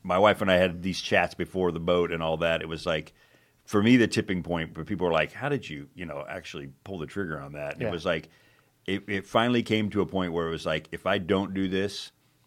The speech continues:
Speaker 1: I'm gonna regret it."
Speaker 2: Yeah.
Speaker 1: And I think the, the Mark Twain quote, uh, I'm gonna butcher it up, but it was like, "Y-, you'll regret more the things y-, in twenty years, the things you didn't do
Speaker 2: You
Speaker 1: than
Speaker 2: didn't
Speaker 1: the
Speaker 2: do.
Speaker 1: things you did do."
Speaker 2: Yep.
Speaker 1: So throw off the bow lines,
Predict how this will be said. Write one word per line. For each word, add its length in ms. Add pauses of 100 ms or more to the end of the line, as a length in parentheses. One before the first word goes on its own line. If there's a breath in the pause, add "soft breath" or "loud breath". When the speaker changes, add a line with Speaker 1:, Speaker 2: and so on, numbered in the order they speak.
(220)
Speaker 1:
I'm 80
gonna 100
regret 360
it." 100 (160)
Speaker 2:
Yeah. 160 (600)
Speaker 1:
And 140
I 40
think 220
the, 100 (160)
the 160
Mark 220
Twain 240
quote, 300
uh, 200
I'm 140
gonna 160 (240)
butcher 260
it 60
up, 100
but 100
it 60
was 120
like, 220 (580 soft breath)
"Y-, 160
you'll 240
regret 380
more 240
the 140
things 360
y-, 120
in 160
twenty 260
years, 320
the 100
things 240
you 80
didn't 240
do 100
Speaker 2:
You 60
Speaker 1:
than 100
Speaker 2:
didn't 120
Speaker 1:
the 60
Speaker 2:
do. 80
Speaker 1:
things 180
you 80
did 240
do." 300
Speaker 2:
Yep. 180 (200 soft breath)
Speaker 1:
So 180
throw 200
off 140
the 60
bow 240
lines, 560